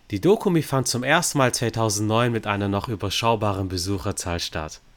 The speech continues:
Heute, im Jahr zwanzig zweiundzwanzig, waren die Tickets schon im Vorverkauf ausverkauft und sie stellte mit siebzigtausend Besuchern einen neuen Rekord auf. Das Gesamtbild der Messe ist durch die zahlreichen Cosplayer geprägt.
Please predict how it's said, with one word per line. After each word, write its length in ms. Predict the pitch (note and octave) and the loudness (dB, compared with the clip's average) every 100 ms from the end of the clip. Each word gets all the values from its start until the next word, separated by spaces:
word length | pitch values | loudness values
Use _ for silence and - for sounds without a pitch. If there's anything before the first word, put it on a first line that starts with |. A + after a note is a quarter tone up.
| _ _ _ _ _ - | _ _ _ _ _ -2
Heute, 340 | D#3+ F#3 F3+ B2+ | 0 0 0 0
im 100 | G#2 | 2
Jahr 180 | G2 | 0
zwanzig 400 | - A#2 A2+ G#2+ | 0 -2 -2 -4
zweiundzwanzig, 840 | - G#2 F#2+ F#2 B2 B2+ B2 G2+ A2 | -4 -2 -2 -2 -2 -2 -2 -4 -2
waren 240 | G2+ G#2 | 0 0
die 120 | F#2+ | -4
Tickets 360 | - C#3 B2+ - | -4 -4 -4 -4
schon 200 | A#2+ G#2+ | -2 -2
im 100 | G2 | -2
Vorverkauf 720 | - A2 - G2+ - F#2 - | 4 4 4 -4 -2 -4 -4
ausverkauft 760 | F#2 F2 - F2+ - E2+ E2 - _ - - - - | -6 -4 -6 -8 -8 -8 -8 -16 _ -20 -20 -18 -4
und 180 | A2+ G#2 | -2 0
sie 120 | G#2+ | -2
stellte 400 | - A#2 G#2 G2+ | 0 0 0 -2
mit 160 | G2 | -2
siebzigtausend 800 | - E2+ - C#3+ - C3 C3 B2 | -2 -2 -4 -4 -4 -4 -2 -2
Besuchern 520 | A2+ G#2+ C3 B2+ A#2+ G#2+ | 0 0 0 0 -2 -2
einen 220 | G2 G2+ | -2 0
neuen 260 | G#2+ G#2+ | 2 2
Rekord 520 | G2 F#2 - G2 F#2+ F2+ | 0 -2 -4 -4 -4 -4
auf. 320 | D#2+ D#2+ - _ - _ - _ _ _ - - _ _ - - - | -8 -10 -16 _ -20 _ -20 _ _ _ -20 -20 _ _ -20 -16 -6
Das 220 | G2+ - | -4 -2
Gesamtbild 560 | G2+ C#3+ F3 - D#3+ | 0 2 0 0 0
der 100 | C#3+ | 2
Messe 300 | C3+ D3 - | 4 2 2
ist 160 | B2+ - | -2 -2
durch 100 | A2 | -4
die 140 | G#2 | -2
zahlreichen 580 | - A#2+ A#2 G#2+ G#2 G2+ | -2 0 0 0 -2 -2
Cosplayer 640 | - G2+ - - F#2+ F2 | -4 -2 -2 -4 -4 -4
geprägt. 560 | E2+ F2+ - E2+ D#2+ | -4 -8 -8 -8 -8